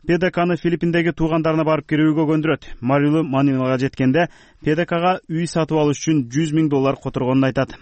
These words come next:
Жекшембинин кечинде болсо Лас-Вегастагы кол салуудан элүү тогуз адам өлүп, беш жүз жыйырма жети киши жаракат алышты. Шаршембиде акш президенти Дональд Трамп Лас-Вегасга барып, жабыркагандарга жолукту. Европа Биримдиги Кыргызстандагы шайлоо жараяндарына коомдук көзөмөлдү күчөтүү долбоорун каржылоодо.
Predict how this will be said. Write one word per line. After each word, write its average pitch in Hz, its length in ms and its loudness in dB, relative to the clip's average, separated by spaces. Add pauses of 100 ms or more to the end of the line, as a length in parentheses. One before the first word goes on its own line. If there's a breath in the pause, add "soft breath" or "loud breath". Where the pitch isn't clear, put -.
(140 loud breath)
Жекшембинин 127 500 0
кечинде 139 300 -2
болсо 139 240 0
Лас-Вегастагы 139 720 -2
кол 147 160 0
салуудан 151 400 0 (300 loud breath)
элүү 151 260 0
тогуз 151 240 0
адам 151 240 0
өлүп, 160 240 -2
беш 135 320 -2
жүз 139 160 -10
жыйырма 139 240 2
жети 139 320 -2
киши 143 320 0
жаракат 120 380 -4
алышты. 127 340 -2 (340 loud breath)
Шаршембиде 151 540 -2
акш 127 160 -6
президенти 131 400 -2
Дональд 127 320 0
Трамп 151 320 -2
Лас-Вегасга 139 760 0
барып, 120 340 -2 (160)
жабыркагандарга 117 800 0
жолукту. 117 600 -2 (1160 loud breath)
Европа 147 380 2
Биримдиги 151 380 0
Кыргызстандагы 160 560 -2
шайлоо 165 420 0
жараяндарына 170 560 0
коомдук 180 560 -2
көзөмөлдү 170 400 0
күчөтүү 156 400 -2
долбоорун 151 460 2
каржылоодо. 139 720 0